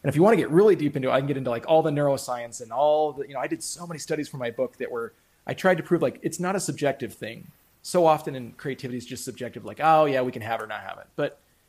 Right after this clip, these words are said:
really, the way humans are wired, it's not subjective. It's the way we work, and we have to have emotion. We have to have that present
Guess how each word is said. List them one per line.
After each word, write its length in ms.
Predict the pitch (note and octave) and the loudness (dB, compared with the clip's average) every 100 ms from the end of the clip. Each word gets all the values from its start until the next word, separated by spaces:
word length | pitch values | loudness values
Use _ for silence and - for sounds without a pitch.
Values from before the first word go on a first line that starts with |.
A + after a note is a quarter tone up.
| _ _ _ | _ _ _
really, 340 | C#3 G#3 D#4+ G#3 | -4 -2 0 -2
the 220 | - D#3+ | -2 0
way 120 | F#3+ | 0
humans 340 | F#3+ G#3 G3 F3 | 0 -2 -2 -2
are 60 | |
wired, 440 | B2+ C3+ G3+ F#3 D3+ | 0 0 0 -2 -4
it's 180 | C3 - | -8 -6
not 260 | B2+ C3 | -4 -4
subjective. 640 | - - C3 C#3+ A#2+ G#2 F#2+ _ _ _ - | -6 -8 -6 -6 -6 -10 -12 _ _ _ -14
It's 160 | - | -10
the 100 | - | -4
way 160 | C3 C3 | -2 0
we 160 | A#2+ A2+ | 0 -4
work, 440 | A#2 C#3+ B2+ - - | -2 -2 -2 -8 -10
and 220 | B2 B2 | -8 -6
we 100 | A#2+ | -6
have 280 | F2+ B2+ - | -2 -4 -4
to 60 | |
have 100 | A#2+ | -6
emotion. 400 | G#2+ G#2+ A2 - | -6 -6 -8 -10
We 80 | A#2 | -8
have 180 | G#2+ A2+ | -6 -6
to 60 | G#2 | -6
have 120 | G2+ | -8
that 180 | G2+ - | -8 -6
present 400 | A2+ G#2+ G2+ | -6 -6 -8